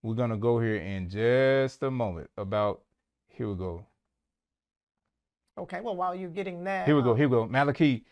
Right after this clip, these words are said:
Speaker 2: okay.
Speaker 1: let's go. Malachi, <laughs> I'm sorry, two and fifteen.
Speaker 2: Mm-hmm.
Speaker 1: <laughs> Two and fifteen, uh, Minister Tech gonna get that, uh, show you what I see. Uh, all right, two fifteen.
Speaker 2: Got it.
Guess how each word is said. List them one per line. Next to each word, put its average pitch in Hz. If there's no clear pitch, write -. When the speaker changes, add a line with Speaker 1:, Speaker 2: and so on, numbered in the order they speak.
Speaker 2:
okay. 175
Speaker 1:
let's 143
go. 143
Malachi, 139
<laughs> -
I'm 151
sorry, 131
two 165
and 135
fifteen. 135
Speaker 2:
Mm-hmm. 226
Speaker 1:
<laughs> -
Two 160
and 151
fifteen, 131
uh, 113
Minister 135
Tech 135
gonna 117
get 127
that, 123
uh, 107
show 139
you 107
what 117
I 110
see. 101
Uh, 92
all 110
right, 104
two 147
fifteen. 131
Speaker 2:
Got 147
it. 156